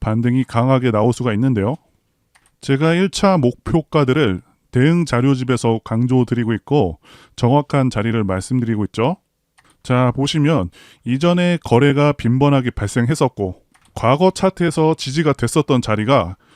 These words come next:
현재에서 저항으로 작용을 합니다. 자, 그래서 지금 가격이 좀 눌리고 있는데 일단 위에 물려 계신 분들도 네, 절대 걱정하실 구간은 아니라고 말씀드릴 수가 있겠고요.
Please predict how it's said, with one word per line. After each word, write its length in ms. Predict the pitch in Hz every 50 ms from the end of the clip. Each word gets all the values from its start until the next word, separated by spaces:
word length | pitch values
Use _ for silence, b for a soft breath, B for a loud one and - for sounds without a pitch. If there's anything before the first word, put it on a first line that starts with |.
| b b
현재에서 640 | - - 170 175 165 170 160 156 - 170 170 175 165
저항으로 500 | - - 107 113 135 160 170 165 147 135
작용을 580 | 117 - 104 98 107 113 113 113 113 117 120 120
합니다. 540 | 107 131 127 117 98 98 95 92 92 87 - _ _ _ _ _ _ _ _ _ _ _ _ _ _ _ _ _ _ -
자, 260 | - - 123 117 113 117
그래서 380 | - 151 160 151 170 165 165 165
지금 320 | - - 143 160 165 160
가격이 380 | 127 - 117 123 139 151 151 143
좀 180 | 147 143 139
눌리고 460 | 120 113 123 139 151 151 143 151 147
있는데 640 | 110 101 104 107 107 110 110 135 139 127 107 98 95 90 - _ _ -
일단 560 | 135 131 131 _ - 185 190 190 180 151 110
위에 340 | 107 120 156 165 165 160 156
물려 320 | 135 117 120 135 139 139
계신 300 | 139 135 127 - 135 123
분들도 720 | 104 113 107 107 104 101 127 143 123 95 87 82 82 _ _ _ _ _ _ _
네, 160 | - 98 98
절대 540 | 92 - 104 113 120 _ - 156 147 143 139
걱정하실 560 | - - 131 - - - 175 165 143 - 135
구간은 460 | 120 - 120 110 113 113 113 113 113
아니라고 480 | - 120 135 160 151 135 131 123 127 123
말씀드릴 440 | 120 113 110 - - 110 104 104 101
수가 180 | - 107 104
있겠고요. 600 | 98 - - 110 101 - 98 95 95 101 123 156